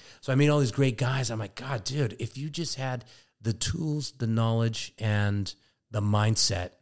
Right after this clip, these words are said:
which you already have clearly as a leader, you could be doing so many, so many great, all the things that they tell me they wanna do," right? And they say, "I wanna do this, I wanna do that." Okay, why aren't you doing it?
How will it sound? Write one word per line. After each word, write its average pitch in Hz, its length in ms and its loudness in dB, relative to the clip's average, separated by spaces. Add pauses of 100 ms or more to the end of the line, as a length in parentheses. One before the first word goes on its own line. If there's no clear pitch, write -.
(720)
which 120 300 0
you 135 120 4
already 147 300 6
have 117 260 4
clearly 120 320 4
as 98 120 2
a 98 40 0
leader, 98 440 0 (600)
you 123 220 -2
could 127 140 -4
be 117 100 2
doing 107 200 4
so 113 140 0
many, 107 160 -2
so - 160 -2
many 98 120 -2
great, 101 260 -4
all 147 100 8
the 151 100 4
things 143 180 4
that 123 60 4
they 120 120 4
tell 123 180 2
me 110 100 2
they 107 120 -2
wanna 101 240 -2
do," 120 280 2 (720)
right? 113 280 0 (100)
And 110 140 0
they 104 40 -2
say, - 80 -8
"I 135 120 -6
wanna 95 180 -10
do - 80 -18
this, 117 260 -4
I 101 60 -8
wanna 95 140 -10
do 95 60 -10
that." 117 160 0
Okay, 107 140 -6
why 95 100 -4
aren't 107 120 -2
you 92 60 -10
doing 135 160 -4
it? - 120 -16